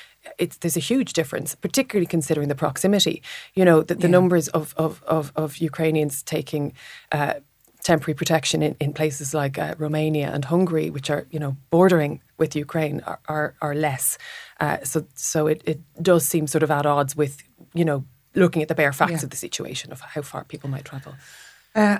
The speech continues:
Speaker 2: and of course, Sandra, you're just back. Uh, you were with the president,
Speaker 1: Mm.
Speaker 2: uh, in Italy last week, but while he was there, um, his comments on another conflict,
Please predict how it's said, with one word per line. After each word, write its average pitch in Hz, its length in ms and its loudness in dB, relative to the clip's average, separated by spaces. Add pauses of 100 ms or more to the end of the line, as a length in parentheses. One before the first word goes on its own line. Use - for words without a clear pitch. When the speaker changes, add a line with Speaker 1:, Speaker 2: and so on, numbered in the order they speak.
Speaker 2:
and 202 200 6
of 202 120 0
course, 214 220 6
Sandra, 202 360 4
you're 208 240 8
just 202 300 2
back. 147 300 2
Uh, 156 100 4
you 160 220 4
were 180 120 8
with 165 180 0
the - 60 -12
president, 170 680 -2 (100)
Speaker 1:
Mm. 151 180 -6
Speaker 2:
uh, - 100 -14
in 156 160 0
Italy 143 400 0
last 139 440 -2
week, 139 260 -2
but 156 180 2 (120)
while 185 180 6
he 170 180 4
was 135 240 2
there, 135 280 0 (560)
um, 139 360 0 (160)
his - 340 4
comments 143 680 0 (180)
on 147 400 -2
another 160 320 0
conflict, - 640 -6